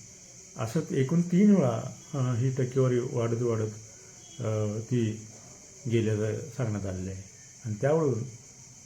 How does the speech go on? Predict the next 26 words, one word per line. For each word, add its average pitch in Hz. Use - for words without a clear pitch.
अ, 113
ही 131
टक्केवारी, 131
अ, 113
दर 147
काही, 139
अम, 113
कालावधीनंतर 113
कशी 127
वाढत 120
गेली, 104
यावर 110
चर्चा 101
सुरू 92
आहे. 90
आता 131
निवडणूक 135
आयोगाच्या 131
ज्या, 120
अ, 120
वेगवेगळ्या 127
निवडणुका 131
होतात, 123
त्या 123
निवडणुकीच्या 127
प्रक्रियेमध्ये, 120